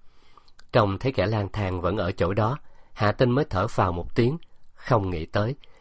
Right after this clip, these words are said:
cả ngày trời mà hắn vẫn còn săm soi chiếc điện thoại vân tinh linh.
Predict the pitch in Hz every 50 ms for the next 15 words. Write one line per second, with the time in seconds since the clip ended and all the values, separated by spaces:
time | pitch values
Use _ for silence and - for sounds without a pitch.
0 | - - - 120 117 139 143 127 113 104 95 - - 110 104 98 90 82 - -
1 | - _ _ - 98 90 80 95 104 120 151 156 - 85 90 110 - 104 85 71
2 | - - - - 110 95 92 - - 113 98 95 90 87 - - - 143 - -
3 | 85 80 85 - - 80 73 76 80 - - 98 95 101 90 85 - - 95 87
4 | 87 87 90 82 78